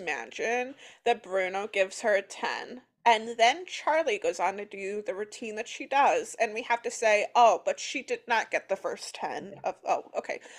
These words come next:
Speaker 1: I'm full of spoilers tonight. Surprise! But can you imagine the fury we would have felt if that would have
Speaker 2: No.
Speaker 1: happened?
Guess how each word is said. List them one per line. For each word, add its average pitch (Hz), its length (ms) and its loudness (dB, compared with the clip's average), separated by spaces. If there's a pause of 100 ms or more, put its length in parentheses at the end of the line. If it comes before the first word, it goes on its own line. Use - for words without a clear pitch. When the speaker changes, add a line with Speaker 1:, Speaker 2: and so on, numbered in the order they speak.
(140)
Speaker 1:
I'm 254 140 6
full 185 180 0
of 190 60 -4
spoilers - 500 -4
tonight. 117 460 -10
Surprise! 285 640 8 (1600)
But 370 120 2
can 381 180 2
you 453 260 4
imagine 233 760 -2 (140)
the 254 100 8
fury 185 500 -2
we 180 140 -6
would 156 140 -2
have 185 100 -2
felt - 500 -6
if - 200 0
that 101 160 2
would - 100 -2
have - 140 -2
Speaker 2:
No. - 60 -2 (120)
Speaker 1:
happened? 65 260 -14